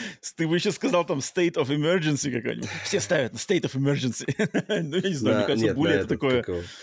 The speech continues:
Speaker 2: Я бы на них,
Speaker 1: ниже
Speaker 2: от них
Speaker 1: воды
Speaker 2: хотел бы
Speaker 1: тиштровое.
Speaker 2: очень, я играл на тройке, у меня как-то случайно купил диск,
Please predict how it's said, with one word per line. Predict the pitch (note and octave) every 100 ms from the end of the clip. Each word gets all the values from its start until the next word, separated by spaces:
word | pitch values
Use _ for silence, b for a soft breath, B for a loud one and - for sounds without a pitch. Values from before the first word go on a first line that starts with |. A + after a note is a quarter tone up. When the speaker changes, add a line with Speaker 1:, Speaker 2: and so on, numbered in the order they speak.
| B
Speaker 2:
Я | A2 C3
бы |
на | C3
них, | C3 B2+
Speaker 1:
ниже |
Speaker 2:
от | C3+ C3
них | A#2+
Speaker 1:
воды |
Speaker 2:
хотел | A#2+ - B2
бы | B2+
Speaker 1:
тиштровое. | G2+
Speaker 2:
очень, | G2+ G2+ F#2+ F#2 F#2+
я | F#2+ F#2+
играл | F#2 G2 F#2
на | F#2 - - E2 F#2 F2+
тройке, | G#2 F#2+ F2+
у |
меня | F2 E2
как-то | E2 -
случайно | - F#2+ G2 F2 E2
купил | - F2+ F2
диск, | G2 B2+ -